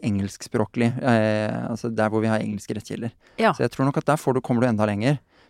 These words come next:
Speaker 1: Men vi kan se for oss at man klarer å ta utgangspunkt da i en sånn grunnmodell. Den har forstått strukturer i språk,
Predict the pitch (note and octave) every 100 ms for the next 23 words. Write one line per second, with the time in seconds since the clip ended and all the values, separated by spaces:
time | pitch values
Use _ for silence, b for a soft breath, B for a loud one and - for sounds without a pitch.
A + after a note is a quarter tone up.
0 | - B2 C3 D3+ F#3 - A2 G#2+ G#2+ A#2
1 | A#2+ C#3+ A#2+ G#2 A#2 - A#2 G#2 - G2+
2 | - A#2 B2 A2 A2 A2+ G#2+ G#2 B2 A2+
3 | G2 G2+ A#2+ - _ - A2 C3+ - -
4 | - - B2 - G#2+ E3+ B2 - D#3 -